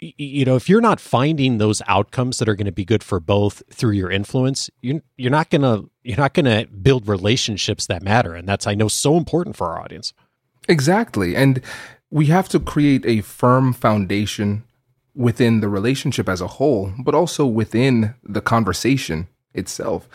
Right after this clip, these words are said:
Speaker 2: So yeah, the mentality is going to be important because in order to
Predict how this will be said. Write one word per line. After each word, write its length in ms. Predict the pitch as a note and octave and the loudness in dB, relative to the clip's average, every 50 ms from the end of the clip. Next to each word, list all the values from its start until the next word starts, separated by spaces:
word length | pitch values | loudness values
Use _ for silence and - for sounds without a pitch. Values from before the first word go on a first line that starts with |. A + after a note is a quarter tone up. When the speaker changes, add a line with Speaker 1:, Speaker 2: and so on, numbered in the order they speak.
| - - - - - | -18 -18 -16 -14 -6
Speaker 2:
So 460 | - - C#3+ C3 B2 A#2 G#2+ - _ _ - | 0 2 4 4 4 4 2 -2 _ _ -2
yeah, 240 | B2 B2 G#2 F#2 F2 | 0 2 2 0 0
the 140 | F2+ A2 | -2 -2
mentality 760 | G#2+ A#2 B2 A#2+ - B2+ B2+ C#3+ D#3+ D#3+ C#3+ C#3+ C#3 C3+ C#3+ - | 0 2 0 0 0 0 0 2 2 2 2 2 0 0 -2 -2
is 200 | - A#2+ A2 G#2 | -2 -2 -2 -2
going 260 | G#2 B2 A#2 A#2 A#2+ A2+ | -2 -2 -2 -2 -2 -2
to 100 | - A2+ | -4 -4
be 160 | G#2+ A2+ G#2+ | -2 -2 -2
important 580 | G2+ F#2+ - - B2+ B2+ A2+ F2+ F2 F2 - - - A2+ | -2 -4 -4 -4 -2 -2 -2 -2 -4 -6 -10 -12 -10 -6
because 520 | A2 A2+ - B2 A#2 A2+ G#2+ G2+ - - _ - - - - - _ _ _ _ _ _ _ _ _ - - | -6 -4 -2 0 0 0 0 -2 -4 -8 _ -20 -20 -20 -20 -20 _ _ _ _ _ _ _ _ _ 0 0
in 100 | B2+ A#2+ | 2 4
order 200 | C3+ D#3+ F3 F3+ | 4 2 2 2
to 160 | D3+ C3+ - | 0 -2 -4